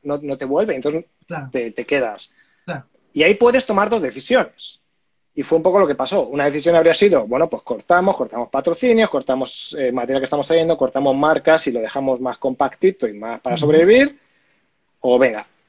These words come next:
Speaker 1: nos, hemos venido a jugar, hemos venido a jugar, vamos con todas. Y esto es una apuesta por, eh, vamos con todo, pero obviamente hacían falta también,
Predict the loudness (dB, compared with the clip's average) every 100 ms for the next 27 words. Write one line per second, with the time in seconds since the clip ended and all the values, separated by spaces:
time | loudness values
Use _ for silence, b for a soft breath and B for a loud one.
0 | _ _ 0 0 -2 -8 0 4 4 4
1 | 2 4 6 6 2 -2 -4 -2 2 4
2 | 4 0 -4 -4 -6 -4 -2 0 -2 -4
3 | -10 _ _ _ -6 -6 -2 -2 -2 2
4 | 2 2 -2 2 4 4 0 -8 -6 -4
5 | -4 -6 -4 -4 -4 -4 -4 -2 0 0
6 | -2 -6 -4 -2 -4 -8 -6 -6 -4 -4
7 | -2 -2 -2 2 2 2